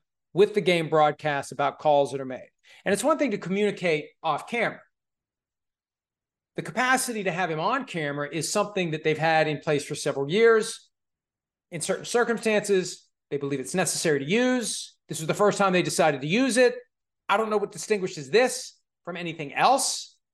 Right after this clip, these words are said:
You know, I don't know if it was in place in twenty eighteen, but it would have been a good time to have Al Riveron chime in on why pass interference wasn't called against the Rams in the N F C Championship game. So the problem with this is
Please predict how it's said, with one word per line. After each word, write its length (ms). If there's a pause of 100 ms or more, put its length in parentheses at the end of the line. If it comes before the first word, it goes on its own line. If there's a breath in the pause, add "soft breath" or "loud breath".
(1080)
You 80
know, 200
I 100
don't 120
know 100
if 80
it 80
was 120
in 100
place 260
in 80
twenty 300
eighteen, 580 (400 soft breath)
but 100
it 40
would 140
have 40
been 100
a 40
good 180
time 220
to 60
have 180
Al 180
Riveron 480
chime 360
in 340 (440)
on 520 (480)
why 420
pass 340
interference 440
wasn't 280
called 420 (440)
against 340
the 60
Rams 380
in 60
the 100
N 80
F 80
C 100
Championship 640
game. 380 (680)
So 460
the 80
problem 460
with 220
this 260
is 480